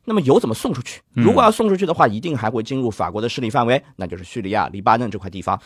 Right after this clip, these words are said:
Speaker 1: 那么当时双方就产生了非常大的争议，管道如何修？那么一开始的时候，英国人想法是全往自己能够控制的地盘走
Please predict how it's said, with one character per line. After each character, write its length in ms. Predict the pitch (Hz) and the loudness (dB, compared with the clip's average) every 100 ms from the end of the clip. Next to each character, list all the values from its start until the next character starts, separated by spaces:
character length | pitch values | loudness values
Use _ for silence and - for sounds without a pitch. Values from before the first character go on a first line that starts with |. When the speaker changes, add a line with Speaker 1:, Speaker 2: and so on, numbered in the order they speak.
| - | -4
Speaker 1:
那 100 | 151 | 2
么 140 | 156 - - | 2 2 2
当 180 | 156 | 2
时 220 | 160 127 127 | 2 -4 -4
双 320 | - 135 131 | 0 0 2
方 200 | 127 120 | -2 -2
就 120 | 120 | -4
产 200 | 98 - | -6 -8
生 140 | 87 113 | -8 -6
了 100 | 101 | -6
非 140 | 123 | -6
常 100 | 113 | -6
大 120 | 113 | -4
的 60 | 107 | -4
争 140 | 104 | -4
议， 160 | 120 127 - | -6 -6 -4
管 200 | 90 90 | -4 -2
道 160 | 101 | -2
如 120 | 85 95 | -2 -6
何 140 | 92 | -10
修？ 240 | 92 95 - _ | -10 -10 -12 _
那 140 | - | -2
么 200 | 220 226 - - | 0 0 -2 -8
一 80 | 254 | -6
开 340 | - 302 302 | -2 0 0
始 140 | 269 | -2
的 140 | 98 95 | -6 -8
时 120 | - | -6
候， 120 | 113 | -4
英 160 | 117 160 | -4 -2
国 120 | 156 | 0
人 80 | 127 | -2
想 160 | 110 | -4
法 160 | 110 80 | -6 -6
是 140 | 92 | -8
全 260 | 104 - 123 | -12 -4 -2
往 180 | 202 107 | -2 -4
自 180 | 139 139 | -6 -12
己 140 | 92 | -10
能 180 | 87 117 | -8 -6
够 100 | 117 | -6
控 180 | 165 120 | -6 -6
制 40 | |
的 80 | 120 | -6
地 120 | 127 | -6
盘 200 | 120 147 | -6 -4
走 340 | 139 - 104 | -2 -2 -6